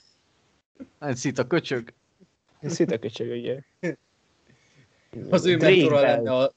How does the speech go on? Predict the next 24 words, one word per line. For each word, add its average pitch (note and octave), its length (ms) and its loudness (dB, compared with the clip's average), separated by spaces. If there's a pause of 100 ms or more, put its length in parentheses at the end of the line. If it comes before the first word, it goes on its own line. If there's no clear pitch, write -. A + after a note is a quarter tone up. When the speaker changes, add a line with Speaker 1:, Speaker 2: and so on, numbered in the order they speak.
(140)
Speaker 3:
ö, B2 400 -6
Tobey B2+ 240 -2
Maguire. G#2+ 640 -6 (3500)
Speaker 1:
Hú. A2 140 -14 (240)
Speaker 3:
Ö. B2+ 240 -2 (600)
Speaker 1:
Ki A3 120 -6
játszotta G#2+ 640 -12
amúgy? - 140 -18 (100)
Rick E3+ 360 -2
Riker, G2 840 -4
az F#2+ 220 -14
volt F2+ 220 -10
a - 100 -18
filmben F#2 420 -10
a F#2 40 -12
neve. F2+ 340 -16 (200)
Speaker 2:
Igen, E3+ 340 0
Rick, - 340 -4
Rick G#3+ 280 -2 (140)
Riker C3+ 320 -6
vagyok. - 280 -8 (480)
Drake D#3+ 540 2
Bell, B2+ 340 4
ö, C3 460 2